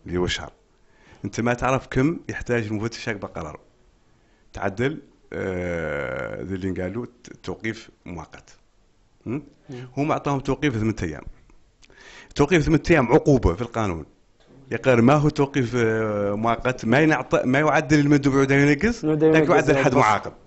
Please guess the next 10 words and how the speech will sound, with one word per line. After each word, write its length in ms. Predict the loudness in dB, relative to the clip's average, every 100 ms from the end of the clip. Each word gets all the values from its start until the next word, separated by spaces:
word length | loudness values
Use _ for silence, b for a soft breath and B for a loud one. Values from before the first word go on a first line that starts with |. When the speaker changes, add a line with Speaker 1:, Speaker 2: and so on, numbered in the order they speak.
| -20 -20 _ -8
Speaker 1:
ت-، 80 | -6
تعاقب. 360 | -2 -2 -2
شفت؟ 260 | -4 -4 -8 _ b b
لأن 180 | -2 0
أنا 120 | 0
أعطيك 240 | -2 -6 -6
بين 300 | -4 0 2
من 100 | 0
كان 240 | 0 -2 -2
الإرباك. 380 | -2 -4 -6